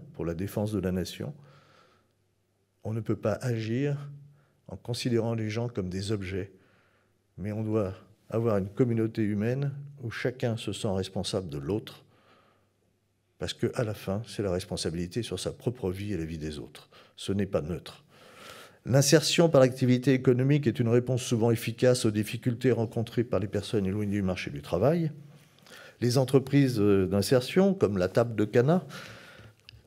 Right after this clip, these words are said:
soixante-quinze pour cent des employés sont des personnes éloignées de l'emploi, avec un taux de sortie positif, de retour à l'emploi, euh, non aidé, de soixante-cinq pour cent. Où nous avons aussi l'expérience des territoires zéro chômage de longue durée,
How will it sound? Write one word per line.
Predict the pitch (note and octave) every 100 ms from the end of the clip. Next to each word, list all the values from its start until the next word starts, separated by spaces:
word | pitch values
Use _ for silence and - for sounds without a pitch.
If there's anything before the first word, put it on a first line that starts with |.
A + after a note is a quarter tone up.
| _
soixante-quinze | - F3 D#3 E3+ E3 E3+ D#3+
pour | - D3+
cent | E3+
des | D#3 C3+
employés | C3+ C3+ C#3
sont | C#3 C#3
des | A#2+
personnes | A#2+ A#2+ C#3
éloignées | B2 A#2 A#2+
de | A#2+
l'emploi, | A2 A2 A#2+ B2+ E3 - - - -
avec | D3 D3 D3+
un | D3+
taux | D3 E3
de | C3+
sortie | B2 C#3+ - C#3+
positif, | A#2+ D3+ A#2+ B2+ F3+ G#3+
de | C3
retour | A2+ B2 B2+ D#3 A#2+
à |
l'emploi, | A#2 A#2 A#2 B2+ A#2+ A#2 - - -
euh, | -
non | A#2 C#3 C#3
aidé, | A#2 C3 E3+ F3 -
de | A#2 C3
soixante-cinq | C#3 - B2 B2+ A#2+ B2+ A#2
pour | G2 -
cent. | - - - _ _ _ - -
Où | C#3
nous | C#3+ B2
avons | A#2+ A#2
aussi | A#2 F#2+ C#3+
l'expérience | D3+ B2+ - A2 A#2+ C3+
des | A2+
territoires | G2+ A2+ A2 B2 G#2
zéro | G#2+ B2+ C3+
chômage | - A2 G#2 B2+ B2
de |
longue | A2 G#2+
durée, | G#2+ A2 B2+